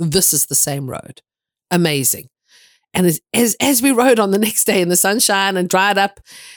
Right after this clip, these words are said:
as we rode on that road, I went, "Oh my gosh, this road is actually quite normal." We just weren't able to see the, the pits and the holes and the potholes and just drive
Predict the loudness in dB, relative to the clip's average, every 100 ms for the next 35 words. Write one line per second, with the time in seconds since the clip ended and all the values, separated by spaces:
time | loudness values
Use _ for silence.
0 | _ _ -4 -2 2 2 2 2 2 0
1 | 0 0 0 -2 -2 -2 -2 -2 -2 -2
2 | -2 -2 2 0 0 -4 -4 -6 -6 -8
3 | -6 0 -2 -2 -8 -12 _ -20 -20 _
4 | -4 -2 0 -2 2 0 0 -14 -10 -2
5 | 0 0 0 0 0 -2 -4 -8 -12 -8
6 | -6 -2 -2 -2 -4 -6 -4 -4 -4 -4
7 | -6 -6 -8 -10 -8 -6 -4 -4 -4 -6
8 | -4 -2 0 0 -2 -12